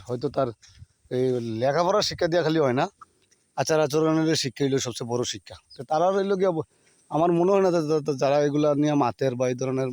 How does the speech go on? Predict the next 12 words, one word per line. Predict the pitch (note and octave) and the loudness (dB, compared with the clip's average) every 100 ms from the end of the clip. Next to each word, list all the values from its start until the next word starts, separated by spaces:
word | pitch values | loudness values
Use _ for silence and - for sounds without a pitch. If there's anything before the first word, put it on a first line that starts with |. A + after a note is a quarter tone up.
| C3 | -4
মাতছে, | A#2+ - A#2+ - _ _ _ _ | -6 -8 -12 -14 _ _ _ _
তারা | C#3 C3 C3 B2+ C3+ A#2 | 0 2 0 -2 -6 -2
বালা | A#2 C3 C3 | 0 0 0
বড় | C#3 | 0
ধরনের | C#3 C#3 C3 | 0 0 0
কোনো | C3+ | -2
শিক্ষা | - B2+ - C3 | -4 -6 -4 -2
আছে | A2+ B2 | -2 -2
বা | A#2+ A#2+ A2+ | -4 -4 -4
গ্রাম, | B2 C3+ C3 - _ _ _ B2+ | -4 -2 -4 -12 _ _ _ -6
গ্রাম | B2 C3+ C#3 | -2 -2 -2
অঞ্চলে | C3 B2+ | -2 -2